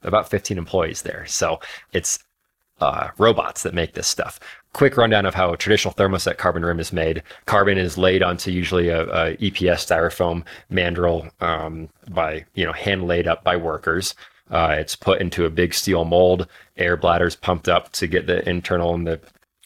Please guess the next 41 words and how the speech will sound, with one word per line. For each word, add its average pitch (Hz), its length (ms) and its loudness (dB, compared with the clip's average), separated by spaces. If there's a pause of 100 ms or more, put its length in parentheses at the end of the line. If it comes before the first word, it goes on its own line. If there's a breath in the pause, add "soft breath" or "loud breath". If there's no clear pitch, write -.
(100)
mandrel 92 360 0
pressurized 85 480 2
so 90 80 -2
you 82 40 -6
can 90 100 -6
s-, - 160 -4
com-, - 340 -6
compact 92 480 -2
the - 60 -4
carbon, 82 480 0 (400 loud breath)
uh, 80 280 0
which 82 220 -4
forms 82 340 0
the - 60 -8
strength. 82 500 0 (280 loud breath)
And 92 120 0
then 87 60 2
it - 140 -6
goes 90 240 2
into 87 380 0
an 92 140 -2
oven 82 320 -2
and 80 120 -8
cooks - 260 -4
for - 80 -4
about 80 220 -2
forty-five 90 480 2
minutes 82 300 -6
at - 100 -12
three 92 180 0
hundred 82 200 -4
fifty - 240 -8
degrees, - 360 -10
just - 220 -10
like 82 140 -4
a - 20 -14
batch 78 240 -8
of - 60 -12
cookies. - 420 -10
All 85 200 -2
that's 80 300 -8